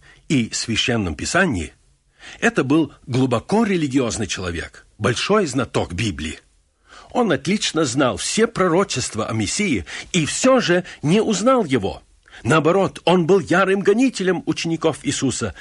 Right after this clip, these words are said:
и верующих в Него. И вот когда по дороге в Дамаск он был поставлен перед тем, которого он гнал, то обратите внимание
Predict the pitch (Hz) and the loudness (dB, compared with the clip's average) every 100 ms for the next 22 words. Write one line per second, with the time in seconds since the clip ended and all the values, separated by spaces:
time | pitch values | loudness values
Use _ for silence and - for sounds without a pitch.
0 | - - 139 123 127 107 104 110 - 110 | -16 -4 -2 0 0 0 -4 -4 -4 -2
1 | 98 - - _ _ _ - - - 156 | -2 -6 -12 _ _ _ -20 -14 -4 0
2 | 226 - 220 160 139 - 143 156 190 208 | 0 0 0 2 -2 -2 -2 0 2 2
3 | 156 135 180 180 98 - - _ 180 185 | 0 -2 -2 -2 -4 -6 -12 _ 0 2
4 | 151 156 185 - - 175 123 123 - 131 | 0 -4 -4 -4 0 -2 -2 -6 -4 -2
5 | 135 - 202 110 87 - 156 180 135 117 | -2 -2 -2 -2 -6 -4 0 0 0 -2
6 | - 120 98 165 233 127 85 - - - | -2 -4 -2 0 0 0 -6 -16 -20 -20
7 | - - 180 175 196 214 240 220 208 185 | -20 -2 2 4 2 0 -2 0 0 2
8 | 175 165 165 | 2 0 -2